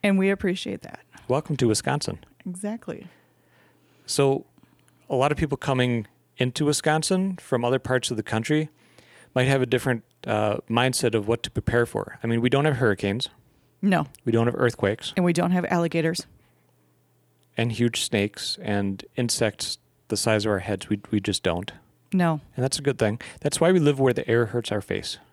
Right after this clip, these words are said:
Speaker 1: Exactly.
Speaker 2: So what type of natural disasters do we have here?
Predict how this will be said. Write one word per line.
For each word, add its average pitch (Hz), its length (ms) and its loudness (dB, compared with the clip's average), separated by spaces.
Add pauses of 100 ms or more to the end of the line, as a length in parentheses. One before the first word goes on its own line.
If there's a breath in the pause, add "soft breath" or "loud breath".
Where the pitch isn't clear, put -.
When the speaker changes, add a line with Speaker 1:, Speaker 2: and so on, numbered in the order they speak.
(120)
Speaker 1:
Exactly. 165 640 -2 (880 soft breath)
Speaker 2:
So - 420 2 (120)
what 135 260 2
type 151 280 2
of 117 180 4
natural 123 360 0
disasters 113 1000 2
do 120 140 2
we 123 220 4
have 90 280 -6
here? - 240 -10